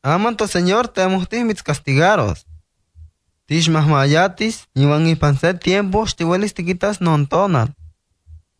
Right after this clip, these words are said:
Iuan niman oualixmahmayatic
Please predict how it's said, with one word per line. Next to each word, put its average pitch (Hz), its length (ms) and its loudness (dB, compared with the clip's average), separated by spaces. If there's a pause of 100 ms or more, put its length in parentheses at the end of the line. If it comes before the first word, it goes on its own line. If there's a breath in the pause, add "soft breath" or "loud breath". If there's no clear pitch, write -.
(160)
Iuan 139 400 2
niman 208 320 -2
oualixmahmayatic 160 1400 0